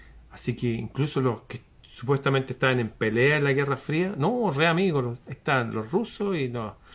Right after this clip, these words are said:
los soviéticos, los norteamericanos, amigos ahí en el hielo. Claro,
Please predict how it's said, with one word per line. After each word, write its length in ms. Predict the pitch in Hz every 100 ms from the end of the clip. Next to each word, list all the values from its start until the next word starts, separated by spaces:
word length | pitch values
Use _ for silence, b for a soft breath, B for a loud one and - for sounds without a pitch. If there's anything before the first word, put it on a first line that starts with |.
| B
los 100 | 120
soviéticos, 460 | - 147 214 214 175
los 80 | 156
norteamericanos, 580 | 147 143 143 170 185
amigos 360 | 208 330 277 226
ahí 60 | 190
en 80 |
el 160 | 170 147 - - -
hielo. 300 | 123 90 80 - B B B B -
Claro, 300 | 185 170